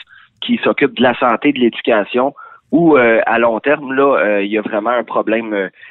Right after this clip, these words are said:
avec les déficits. Ottawa a le moyen de régler le déficit, mais, euh, il choisit, euh, il choisit, préfère donner, euh, plusieurs mesures. Mais, euh, je vous dirais, on va voir dans trois mois ce que le gouvernement va avoir faire,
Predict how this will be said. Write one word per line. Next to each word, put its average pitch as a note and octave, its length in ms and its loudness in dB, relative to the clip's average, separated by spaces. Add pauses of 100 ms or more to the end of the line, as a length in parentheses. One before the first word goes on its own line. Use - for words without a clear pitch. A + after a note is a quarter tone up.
avec G#2+ 280 -2
les A2 140 2
déficits. G#2 320 -2 (180)
Ottawa C3+ 400 4
a - 20 0
le C#3 140 2
moyen A#2+ 280 0
de D#3+ 80 -4
régler D3 300 -4
le D#3 60 -8
déficit, C#3+ 420 -2 (400)
mais, A2+ 300 2
euh, G2 360 2
il G#2 140 0
choisit, A#2 560 0
euh, G#2 160 2 (300)
il G#2 280 2
choisit, - 360 -2
préfère B2 440 0
donner, A2 340 0
euh, G2 100 0
plusieurs A#2+ 420 0
mesures. A#2 360 -2 (340)
Mais, C3+ 240 2
euh, A2+ 320 2
je - 120 -8
vous A#2+ 80 -10
dirais, A#2 260 -4
on D3+ 120 0
va A#2+ 100 0
voir C3+ 220 2
dans B2+ 160 2
trois A2+ 280 -2
mois A#2+ 320 -2 (280)
ce - 80 -20
que C3 80 -2
le B2 80 -2
gouvernement B2 640 0
va A2+ 120 2
avoir G2+ 300 0
faire, A#2 200 -2